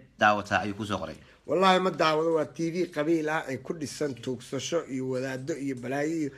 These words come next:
Speaker 2: T V-gayga, ani T V kalaan ba leeyahay, maanaaba ka gaaro, Facebook-aan ku jiraa iyo page-ka. Hasta la Victoria Sembra ka qayaasha T V-giisa ay ku socdo.
Speaker 1: Maasha Allah, eh, waan u jeedaa, eh, su-aaluhu way badan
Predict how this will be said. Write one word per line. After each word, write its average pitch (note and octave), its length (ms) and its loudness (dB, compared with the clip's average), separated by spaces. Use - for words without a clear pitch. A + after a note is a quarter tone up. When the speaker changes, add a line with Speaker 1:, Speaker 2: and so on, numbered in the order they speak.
Speaker 2:
T A3 240 4
V-gayga, D#3+ 400 4
ani E3+ 160 0
T G#3+ 200 2
V F#3+ 200 0
kalaan E3 240 4
ba D3+ 60 0
leeyahay, D#3 180 0
maanaaba D3+ 320 0
ka D3 80 -8
gaaro, C#3 320 0
Facebook-aan C#3 480 -4
ku C3+ 80 -8
jiraa C3 240 -2
iyo B2 160 -6
page-ka. B2+ 400 -4
Hasta D#3+ 320 -2
la D3+ 80 4
Victoria C#3 480 0
Sembra C#3 400 2
ka B2+ 80 -6
qayaasha C3+ 400 -2
T D3 160 -4
V-giisa B2 360 -4
ay B2 40 -6
ku A#2+ 80 -10
socdo. F#2+ 320 -14
Speaker 1:
Maasha A2 480 2
Allah, A#2 400 2
eh, A2 160 0
waan B2+ 240 4
u C#3+ 80 -8
jeedaa, A#2+ 640 2
eh, G2+ 320 0
su-aaluhu A#2 400 -2
way A2 80 -4
badan G2+ 160 -4